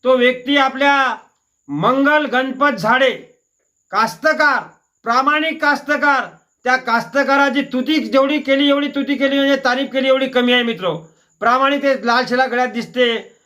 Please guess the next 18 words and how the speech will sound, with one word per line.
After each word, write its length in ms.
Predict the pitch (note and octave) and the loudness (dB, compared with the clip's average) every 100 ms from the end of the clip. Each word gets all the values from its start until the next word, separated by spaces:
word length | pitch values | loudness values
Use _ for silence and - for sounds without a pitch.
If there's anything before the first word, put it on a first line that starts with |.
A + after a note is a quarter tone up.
| _ A#3 | _ -6
तो 80 | |
कास्तकार 640 | A3 A3 - C#4 C#4 C#4+ C4+ - _ _ _ _ | -2 0 0 0 2 2 0 -6 _ _ _ _
रुई 540 | F3 B3+ D4+ D4+ G#3+ G3 - _ _ _ - | -2 2 2 2 -2 -6 -14 _ _ _ -8
मंगल 520 | D3+ A#3 C4+ C#4 D4 | 0 0 2 2 2
गणपत 480 | A#3+ B3+ B3+ C#4 C#4 | 0 -2 -2 0 -2
झाडे, 760 | E3+ G#3 C#4 D4 B3 G#3 - _ - | 0 0 0 2 0 -2 -14 _ -12
राहणार 500 | E3 G#3 B3+ C#4 C#4 | -2 0 2 2 0
रुई, 360 | B3 D4 C#4+ G#3+ E3+ - - - | -2 -2 -2 -4 -10 -18 -12 -2
हे 80 | C4+ | -2
बी 120 | D#4+ D4+ | -2 0
तहसीलमध्ये 500 | C#4+ C#4+ D4 C#4+ C#4+ | 0 2 0 2 0
कामासाठी 600 | B3 B3 B3+ B3+ B3+ B3+ | 0 2 2 2 0 0
आले 200 | B3 B3 | 0 0
होते. 560 | A#3+ A#3 A#3 B3+ B3+ _ _ A3 | -2 -2 0 -2 -6 _ _ -4
त्यांना 300 | B3 C#4+ C#4 | 0 0 2
सापडले, 480 | C4 A#3+ C#4 C#4 | 0 0 0 0
त्यांनी 360 | C#4+ C4+ C#4 C#4 | 0 0 0 0
लगेच 300 | D4+ D#4+ | 0 0